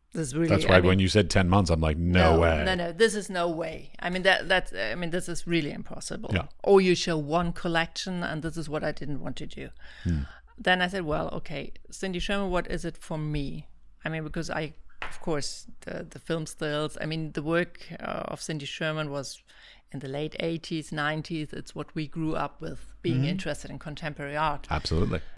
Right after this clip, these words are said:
Speaker 1: So I thought, what was the point for me? And then going back, I said, "Well, okay, but is it s-, I mean, she's an icon. Perfect. But is she still relevant,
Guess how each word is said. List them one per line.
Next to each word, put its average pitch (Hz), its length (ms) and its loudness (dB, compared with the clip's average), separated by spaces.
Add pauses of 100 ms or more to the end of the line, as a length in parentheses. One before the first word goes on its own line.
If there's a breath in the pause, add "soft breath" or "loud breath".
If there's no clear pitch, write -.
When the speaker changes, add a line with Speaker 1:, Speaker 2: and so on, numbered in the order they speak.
Speaker 1:
So - 120 -2
I 175 80 2
thought, 190 180 0
what 190 180 2
was 190 220 0
the 190 60 -8
point 175 360 0
for - 180 -6
me? 156 480 -2 (460 soft breath)
And 170 140 -4
then 185 220 2
going 185 260 0
back, 185 180 -2
I 185 40 -2
said, 185 200 -6
"Well, 170 260 -2 (120)
okay, 160 260 -8
but 160 260 -4 (680)
is 196 160 -2
it 214 100 -6
s-, - 220 -8 (340)
I 185 60 -2
mean, 170 560 -4
she's 190 300 -6
an 160 260 -4 (160)
icon. - 480 -10 (640)
Perfect. - 400 -14 (400 loud breath)
But 156 200 -4
is 202 260 -4
she - 340 -4
still 180 720 -2
relevant, 180 800 -2